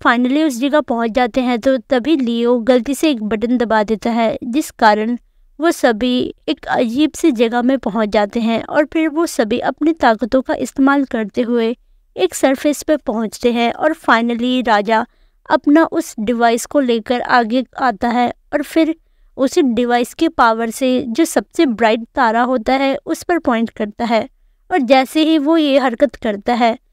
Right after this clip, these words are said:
आसपास के जितने भी तारे होते हैं वो सभी ज़्यादा एनर्जेटिक हो जाते हैं और एक दूसरे से स्टिक हो जाते हैं। और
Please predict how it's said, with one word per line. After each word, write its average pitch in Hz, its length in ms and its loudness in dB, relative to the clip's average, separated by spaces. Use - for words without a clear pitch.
आसपास 262 520 0
के 311 120 -4
जितने 247 360 -2
भी 285 180 0
तारे 220 360 2
होते 262 340 0
हैं 302 220 0
वो 285 160 -2
सभी 277 480 -2
ज़्यादा 220 340 2
एनर्जेटिक 254 640 -2
हो 233 200 -2
जाते 220 340 0
हैं 262 160 0
और - 200 -2
एक 247 180 0
दूसरे 277 340 -2
से 330 140 0
स्टिक - 320 -6
हो 233 160 -2
जाते 220 280 0
हैं। 233 220 0
और - 240 -4